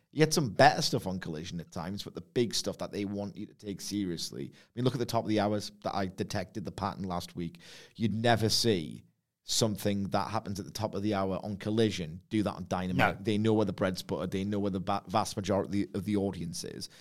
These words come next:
Speaker 1: So I don't know if it's a tactical thing or they just don't have the ideas or a combination of both. I guess it doesn't matter. This company does not have enough ideas to do four hours of premium feeling television every week.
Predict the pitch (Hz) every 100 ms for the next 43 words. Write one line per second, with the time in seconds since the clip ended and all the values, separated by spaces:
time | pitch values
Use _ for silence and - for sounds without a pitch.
0 | - - _ _ _ _ _ - 113 104
1 | 117 95 98 - - 135 131 - 135 -
2 | 170 156 87 85 104 95 98 101 95 101
3 | 90 117 143 120 82 - 98 92 95 92
4 | 90 87 - 123 147 78 80 92 90 87
5 | 87 101 131 143 143 127 - 143 127 123
6 | 110 101 143 135 - 117 113 101 127 117
7 | - 107 104 104 101 98 92 - 92 95
8 | 90 - 110 104 98 98 95 95 - 113
9 | 107 101 95 - 95 92 85 110 98 90
10 | 95 90 98 165 233 233